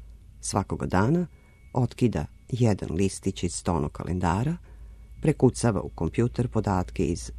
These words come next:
desetina kartona, a zatim se razonodi surfujući po internetu, grickajući nokte i produbljujući ranu na rukonaslonu.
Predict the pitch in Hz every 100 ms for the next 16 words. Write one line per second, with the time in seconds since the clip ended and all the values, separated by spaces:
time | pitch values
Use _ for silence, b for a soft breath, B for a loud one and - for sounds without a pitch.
0 | - 113 - 107 131 127 120 - 76 -
1 | 98 170 190 b b b b b b -
2 | 190 151 135 123 98 - 76 71 - 113
3 | 165 160 143 123 117 - 117 117 127 -
4 | 131 98 - 90 67 - 57 b b b
5 | b b - - 123 110 - 110 73 -
6 | 95 170 - - - - 98 - 92 117
7 | 135 156 143 - 98 101 120 135 123 -
8 | - 135 151 131 87 - 69 82